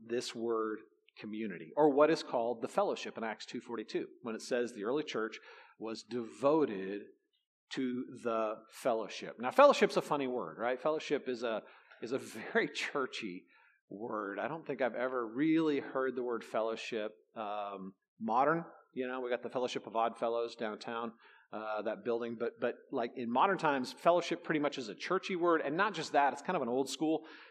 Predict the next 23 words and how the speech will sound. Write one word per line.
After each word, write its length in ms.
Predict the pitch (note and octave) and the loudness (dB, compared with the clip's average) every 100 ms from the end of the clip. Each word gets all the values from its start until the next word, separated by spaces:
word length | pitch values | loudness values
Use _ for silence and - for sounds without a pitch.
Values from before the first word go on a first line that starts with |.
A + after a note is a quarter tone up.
| _ | _
churchy 380 | - D#3+ D#3+ E3+ | 0 2 2 2
word. 460 | C#3+ C#3+ D3+ D3 D3 - | 4 4 4 0 -4 0
Um, 600 | B2+ A#2+ A#2+ A#2 A#2 A#2+ | 4 4 4 2 -4 -8
it 140 | A#2+ | -10
feels 240 | - D#3 C#3+ | -2 0 2
kind 180 | - C3+ | 0 2
of 80 | |
religious, 600 | C3 A#2+ C3+ C#3 C#3 C#3 - - - - | 2 2 2 4 4 2 -4 -14 -14 0
right? 240 | C3 C3+ C#3+ | 4 4 2
I, 200 | A#2 G2 | -4 2
I 20 | C#3 | 4
remember 260 | C#3 C#3 | 4 2
growing 340 | B2 C#3 C3 C3+ | 4 4 4 0
up, 200 | C3+ B2 | -2 -2
not 180 | A#2 | -4
growing 280 | G#2+ A#2 G#2+ | -4 -6 -6
up, 100 | G2+ | -6
I 60 | B2+ | 0
remember 320 | B2+ C#3+ C#3+ | 2 4 4
as 100 | B2+ | 4
a 60 | B2 | 2
young 200 | B2+ C3+ A2+ A#2 | 2 2 0 -4
believer, 420 | D3+ G3 B2 A2+ | 0 2 4 2